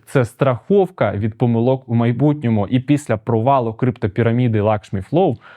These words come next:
вони, здається, чомусь таки навчилися і винесли свої уроки.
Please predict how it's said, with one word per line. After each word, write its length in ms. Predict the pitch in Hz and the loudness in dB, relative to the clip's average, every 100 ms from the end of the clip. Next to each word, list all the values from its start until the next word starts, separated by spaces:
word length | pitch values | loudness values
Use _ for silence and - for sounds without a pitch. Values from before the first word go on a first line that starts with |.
| - | -4
вони, 320 | 139 202 233 - - | 0 2 0 -4 -8
здається, 480 | 117 127 135 156 156 | -2 2 2 0 -2
чомусь 380 | 127 160 151 135 | -2 0 0 -2
таки 260 | - - 135 | -6 -2 0
навчилися 720 | 117 - - 170 127 - 107 | 0 -4 0 2 2 -2 -4
і 60 | 117 | 0
винесли 560 | 107 139 139 120 120 | 2 2 0 -2 -4
свої 280 | 110 117 117 | -2 0 2
уроки. 500 | 120 131 143 - 107 | 2 2 0 -2 -6